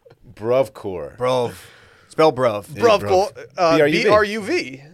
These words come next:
Speaker 1: Bruvcore. Yeah, bruv.
Speaker 3: Bruvcore.
Speaker 1: Um, I, that's too generic. It's like, like brocore, right? I mean, like, what, like, how do you describe, like, what does a bruv dress like? You, I don't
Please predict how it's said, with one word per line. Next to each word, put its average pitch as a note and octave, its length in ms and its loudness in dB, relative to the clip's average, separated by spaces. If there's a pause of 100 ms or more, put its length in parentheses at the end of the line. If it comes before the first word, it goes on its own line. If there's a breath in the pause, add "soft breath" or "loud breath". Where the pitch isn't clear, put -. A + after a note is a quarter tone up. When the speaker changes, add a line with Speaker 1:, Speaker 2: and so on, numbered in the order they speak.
(160)
Speaker 1:
Bruvcore. A2 460 -10 (400)
Yeah, G#2+ 200 -10
bruv. F#2 240 -8 (160)
Speaker 3:
Bruvcore. C#3 460 -10 (2250 soft breath)
Speaker 1:
Um, A#2+ 380 -2 (480)
I, B2+ 100 -4 (200)
that's C#3+ 260 2
too F3+ 360 -6
generic. G2+ 760 -8 (400)
It's - 200 -10
like, A#2 160 -2 (180)
like G#2 220 -8
brocore, G2+ 760 -6 (200)
right? G2+ 360 -4
I A2 40 -12
mean, G#2 200 -12
like, F#2 140 -8
what, A#2 280 -4
like, G2+ 160 -8
how A#2+ 120 -6
do B2 60 -8
you A#2+ 60 -12
describe, A2 420 -6
like, F#2+ 180 -6
what A#2+ 120 -4
does A2 100 -10
a G2+ 40 -10
bruv F#2+ 460 -8
dress G#2 340 -6
like? D2 160 -14
You, F2 180 -18
I G2 80 -12
don't G#2 160 -14